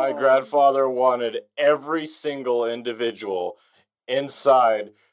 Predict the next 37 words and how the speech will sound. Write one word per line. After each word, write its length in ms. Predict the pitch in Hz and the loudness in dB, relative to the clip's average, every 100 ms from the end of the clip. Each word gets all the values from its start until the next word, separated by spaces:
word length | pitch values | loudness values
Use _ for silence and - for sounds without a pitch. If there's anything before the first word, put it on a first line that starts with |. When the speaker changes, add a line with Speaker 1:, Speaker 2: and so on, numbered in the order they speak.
| - | -10
Speaker 2:
the 60 | |
whole 280 | 104 135 160 | -2 4 4
shebang 560 | 160 165 151 147 143 135 | 2 -4 2 4 4 2
of 80 | 127 | -2
the 80 | |
White 280 | 117 123 123 | -2 0 0
House 260 | 117 101 - | 0 -2 -6
to 60 | 98 | -14
be 100 | 107 | -12
one 300 | 98 123 147 | 0 4 6
hundred 320 | 147 147 139 | 4 2 -4
percent 400 | 135 - 143 127 | -10 -2 -2 -2
sober 600 | - 143 120 101 90 87 - | 0 2 4 2 -2 -4 0
all 240 | 139 143 | 6 6
the 100 | 139 | 4
time. 520 | 139 143 113 101 87 87 | -2 -2 0 -2 -6 -8
Like, 240 | 104 107 | -4 -4
he 100 | 117 | -4
didn't 260 | 139 160 156 | -2 -2 0
care 360 | 156 147 139 - _ _ _ | 2 4 4 0 _ _ _
if 200 | 127 123 | -12 -8
you 160 | 127 135 | -6 0
had 220 | 131 110 | 0 0
your 140 | 107 | 0
off 260 | 117 123 131 | 4 4 2
time 320 | 147 127 123 | 0 0 0
and 80 | 110 | -4
you 100 | 117 | -8
needed 140 | 120 | -4
a 60 | 113 | -2
little 280 | 110 113 113 | 0 2 2
line 220 | 113 113 | 2 0
of 80 | 104 | -2
coke 320 | 123 113 107 | 0 0 0
and 80 | 110 | 0
had 180 | 110 107 | 0 -2
some 160 | 98 | -14